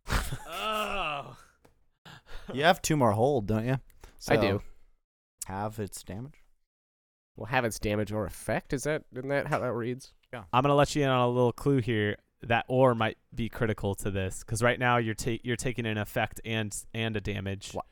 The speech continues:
Speaker 3: I mean, I, f-, I, I tracked that. The, uh,
Speaker 1: <laughs>
Speaker 3: the eff-, the effect, the effect is what I wish to have.
Speaker 1: All right, cool. So instead of totally getting knocked on your feet and being s-, like, stunned and out of it for a little bit, uh,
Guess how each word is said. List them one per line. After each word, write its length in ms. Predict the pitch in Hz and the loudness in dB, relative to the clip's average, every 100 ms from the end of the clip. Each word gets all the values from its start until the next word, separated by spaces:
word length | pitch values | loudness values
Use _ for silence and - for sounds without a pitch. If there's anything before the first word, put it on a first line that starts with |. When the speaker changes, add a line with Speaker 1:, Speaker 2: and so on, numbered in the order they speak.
| - | -8
Speaker 3:
I 60 | 123 | -2
mean, 200 | 123 113 | 0 0
I, 120 | 95 | -2
f-, 180 | 101 - | -6 -4
I, 160 | 123 117 | -4 -2
I 120 | 143 139 | 0 0
tracked 380 | - 131 - | 4 4 4
that. 260 | 113 101 98 101 | -2 -4 -6 -6
The, 220 | 117 117 | -4 -2
uh, 240 | 110 104 95 - 139 | -2 -2 -6 -10 -14
Speaker 1:
<laughs> 260 | 113 - | -14 -12
Speaker 3:
the 200 | 117 143 131 | -2 2 2
eff-, 100 | - | 0
the 220 | 139 160 | 4 6
effect, 560 | 151 - 165 151 - 156 | 6 8 8 6 0 4
the 100 | 160 | 4
effect 340 | 156 156 135 | 8 6 6
is 100 | 135 | 2
what 140 | 120 117 | 0 -2
I 40 | |
wish 200 | 113 110 - | -2 -2 -2
to 80 | |
have. 380 | 92 101 95 98 - - _ _ _ 139 | -4 -4 -6 -10 -16 -20 _ _ _ 8
Speaker 1:
All 80 | |
right, 160 | 139 113 | 8 6
cool. 340 | - 156 110 - - - | 4 4 4 -2 -12 0
So 220 | - 185 | 6 6
instead 280 | 175 220 220 | 6 4 4
of 140 | 180 | 4
totally 360 | 196 180 170 165 | 6 6 4 2
getting 240 | 160 147 | 0 2
knocked 280 | 131 131 156 | 4 4 2
on 100 | 131 | 0
your 120 | 107 | -2
feet 360 | - 135 147 - | -2 -2 -2 -4
and 300 | 117 113 123 | -2 0 0
being 220 | 135 143 147 | -2 -2 -4
s-, 180 | - - | -6 -6
like, 260 | 131 107 - | -2 -2 -2
stunned 420 | - - 135 131 135 | -6 0 2 2 0
and 80 | |
out 180 | 82 120 | -4 0
of 60 | 143 | 0
it 160 | 143 - | -2 0
for 120 | 165 | 0
a 60 | |
little 200 | 156 160 | 2 0
bit, 260 | 156 165 147 - - - - | 2 0 -2 -8 -20 -20 -8
uh, 340 | 113 107 104 | -2 0 0